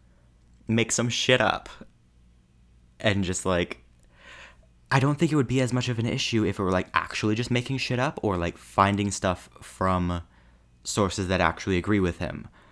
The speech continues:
But then, like, finding sources that actively disagree with him and then just, like, lying about what they say is just another level of, like, w-,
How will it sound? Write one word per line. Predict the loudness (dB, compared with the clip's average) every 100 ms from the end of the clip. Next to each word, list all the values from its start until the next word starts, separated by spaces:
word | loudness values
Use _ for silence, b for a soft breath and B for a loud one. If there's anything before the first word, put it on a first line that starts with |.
| b b -16
But | 0 0 4
then, | 2
like, | 4 0 -2 -20 _ _ -20
finding | 0 4 4 2
sources | 2 2 2 2
that | 0 0 6
actively | 6 6 0 0 0 -2
disagree | -2 -2 -2 0 0
with | 0 -2 -2
him | -2 -2 -8 b b _ 0
and | 2 4
then | 2 0
just, | -2 -4
like, | -4 -2 -4 -6
lying | -2 4 6 6 2
about | 2 0 2
what | 0 0
they | -2
say | 0 2 2 2
is | 0 -2
just | -4 -2
another | 0 2 0 0
level | 0 -2 -2 -4
of, | -4
like, | -6 -8
w-, | -10 -12